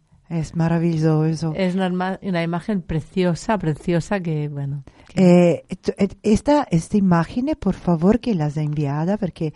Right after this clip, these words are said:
Speaker 1: son sin gafas, entonces, eh, debo hacer un poco así. ¿Qué, qué la enviada esta imagen?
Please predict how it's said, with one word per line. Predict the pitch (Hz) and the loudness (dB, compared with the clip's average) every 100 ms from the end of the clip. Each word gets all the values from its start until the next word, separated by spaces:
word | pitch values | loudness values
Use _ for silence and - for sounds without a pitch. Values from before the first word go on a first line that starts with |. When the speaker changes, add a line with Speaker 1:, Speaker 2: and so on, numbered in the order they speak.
| _ - | _ -2
Speaker 1:
son | - 202 | 2 4
sin | - 233 196 | 4 4 6
gafas, | 202 233 - 240 196 | 6 4 4 2 2
entonces, | 175 208 220 214 190 175 | -2 0 0 -2 -6 -6
eh, | 160 | -4
debo | 180 180 175 _ _ | -2 -2 -2 _ _
hacer | 185 - 226 | -16 -8 -6
un | 214 | -6
poco | 208 208 | -8 -8
así. | 196 - 220 - _ _ - - - _ _ | -10 -10 -12 -12 _ _ -20 -20 -20 _ _
¿Qué, | 220 220 | -6 -4
qué | 254 | -2
la | 220 | -2
enviada | 170 160 156 185 220 | -2 -4 -6 -8 -10
esta | 226 180 | -12 -14
imagen? | 160 160 185 - 269 339 | -14 -12 -14 -12 -14 -14